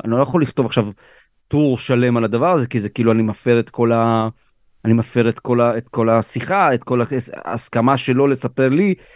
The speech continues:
את תוכניותיו ה-, הכי כמוסות, אבל אני חייב לעשות עם זה משהו", אז אני מתחיל לצייץ כל מיני רמיזות ב-, בסדרת ציוצים על נפתלי בנט ותוכניותיו, ומפלגת ימין חדשה, וככה וככה.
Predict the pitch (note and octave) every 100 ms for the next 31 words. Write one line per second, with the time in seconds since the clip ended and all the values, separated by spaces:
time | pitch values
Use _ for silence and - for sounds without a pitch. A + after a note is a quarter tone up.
0 | _ B2 B2 - B2 B2 C3+ C3+ - B2
1 | - B2+ B2+ C#3 B2+ - A3+ B2 - _
2 | _ G#2+ G#2+ G2+ A#2 A#2 B2 G3+ A#3 D3
3 | A#2+ A2+ G#2+ A#2+ B2 - F3+ - C#3+ C#3
4 | E3+ - D#3 D#3 D3 B2 B2+ B2 - F#3+
5 | B2+ C3+ B2+ A#2+ G#2+ - - C3+ C#3 C3
6 | B2+ D#3 - E3+ D3 - E3 E3+ C#3+ B2
7 | - _ - B2+ B2+ D3+ D3+ C3+ C#3+ C#3
8 | B2+ B2+ B2+ A#2+ - F#3 F3 B2+ A#2+ C#3
9 | B2+ C3 B2 B2+ B2 A#2+ B2 F#3+ F3+ B2
10 | B2+ B2 A2 A2+ G#2+